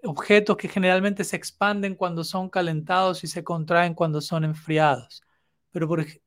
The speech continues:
generalmente esa es el, esa es la lógica que encontramos en este mundo. Pero cuando, pero el agua, por ejemplo,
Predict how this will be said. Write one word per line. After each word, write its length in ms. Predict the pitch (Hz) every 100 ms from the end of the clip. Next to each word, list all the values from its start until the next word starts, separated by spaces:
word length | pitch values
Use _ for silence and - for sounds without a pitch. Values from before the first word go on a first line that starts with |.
| -
generalmente 380 | - 185 208
esa 120 | 202 190
es 60 |
el, 320 | 185 180 - -
esa 180 | 180 214
es 40 |
la 100 | 196
lógica 440 | 180 175 - 151
que 80 | 139
encontramos 640 | 143 147 143 147 147 143
en 60 | 147
este 200 | 139 143
mundo. 320 | 143 135 113 _ _ _ _ _
Pero 160 | - 165
cuando, 420 | 175 175 185 - _ _ _
pero 160 | - 185
el 100 | 185
agua, 480 | 247 240 175 165 170
por 120 | 165
ejemplo, 560 | 156 202 170 160 185